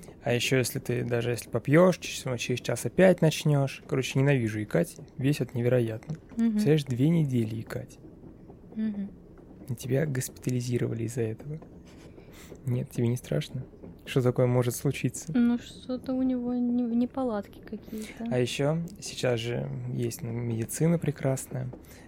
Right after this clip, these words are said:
Speaker 1: которая нас от всего спасает. Представляешь, вот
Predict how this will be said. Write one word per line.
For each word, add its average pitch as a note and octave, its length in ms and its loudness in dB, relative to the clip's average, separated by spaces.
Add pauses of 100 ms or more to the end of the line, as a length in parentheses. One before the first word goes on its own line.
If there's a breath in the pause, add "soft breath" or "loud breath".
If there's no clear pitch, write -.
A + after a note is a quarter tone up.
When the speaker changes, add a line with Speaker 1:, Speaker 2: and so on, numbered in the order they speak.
(140)
Speaker 1:
которая A#2 400 -2
нас B2 200 -2
от - 80 -14
всего B2 200 -2
спасает. D3+ 560 -2 (640 loud breath)
Представляешь, D#3 480 -2
вот B2+ 120 -10